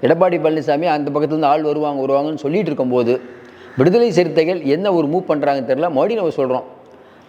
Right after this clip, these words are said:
திருமாவர்களை தொடர்ந்து பார்க்குற முருகேசன் அண்ணன் திருமாவளவன் அவர்கள் பி ஜே பிக்கு ஒரு பெரிய டஃப் கொடுப்பார், அதுல மாற்று கருத்து இல்லை. ஆனால் இந்த மாதிரி வரக்கூடிய சந்தேகங்கள் அவருடைய கட்சிக்கும் நல்லதல்ல, தி மு கவுக்கும் நல்லதல்ல, இந்த கூட்டணிக்கே நல்லதல்ல. நீங்களே கொஞ்சம் யோசனை பாருங்க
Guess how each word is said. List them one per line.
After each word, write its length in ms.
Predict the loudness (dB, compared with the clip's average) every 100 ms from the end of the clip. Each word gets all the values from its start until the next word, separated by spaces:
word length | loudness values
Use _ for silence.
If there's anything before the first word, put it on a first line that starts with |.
| 0
திருமாவர்களை 680 | 2 4 2 2 0 -2 -4
தொடர்ந்து 320 | -4 -4 -4
பார்க்குற 360 | 0 0 0 -4
முருகேசன் 320 | -4 -4 -2
அண்ணன் 200 | -2 -2
திருமாவளவன் 580 | -2 0 0 2 0 0
அவர்கள் 320 | 2 2 0 -6 -14 -6
பி 180 | 0 0
ஜே 180 | 2 0
பிக்கு 440 | -2 -6 -6 -4
ஒரு 160 | -2 0
பெரிய 280 | 0 0 0
டஃப் 180 | -2 -2
கொடுப்பார், 260 | -2 0 0
அதுல 140 | 0
மாற்று 280 | -2 -2 -4
கருத்து 240 | -4 -4
இல்லை. 140 | -6 -8 -14 -20 -20 -2
ஆனால் 240 | 2 2 2
இந்த 300 | 2 2 2
மாதிரி 260 | 2 2
வரக்கூடிய 540 | 2 0 0 0 2 0
சந்தேகங்கள் 680 | -2 0 0 0 0 -2 -6 -20 -16 0
அவருடைய 460 | 2 2 2 2
கட்சிக்கும் 460 | 0 -2 -4 -4 -2
நல்லதல்ல, 400 | 0 0 0 -2
தி 240 | -2 0
மு 100 | 0
கவுக்கும் 380 | 2 2 0 -6
நல்லதல்ல, 300 | -4 -4 -2
இந்த 140 | -2 -2
கூட்டணிக்கே 420 | 0 0 0 -2
நல்லதல்ல. 260 | -2 0 0
நீங்களே 260 | 0 0 0
கொஞ்சம் 240 | 0 0
யோசனை 260 | 0 -2 -2
பாருங்க 340 | 0 0